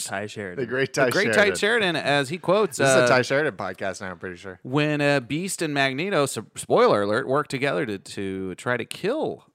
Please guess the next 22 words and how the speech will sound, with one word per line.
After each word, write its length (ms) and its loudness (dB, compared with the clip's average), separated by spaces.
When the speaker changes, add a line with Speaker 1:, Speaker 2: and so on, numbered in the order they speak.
Speaker 3:
uh, 160 -10
Dark 260 -10
Phoenix, 460 -12
uh, 340 -8
Scott 320 -4
Summers, 420 -10
Jean 200 -10
Grey's 280 -6
love 200 -2
interest, 380 -10
goes, 320 -8
uh, 280 -8
"If 100 -20
you 80 -12
touch 280 -10
her, 140 -16
I 100 -10
will 100 -16
fucking 540 -8
kill 260 -6
you." 240 -12
<laughs> 40 -6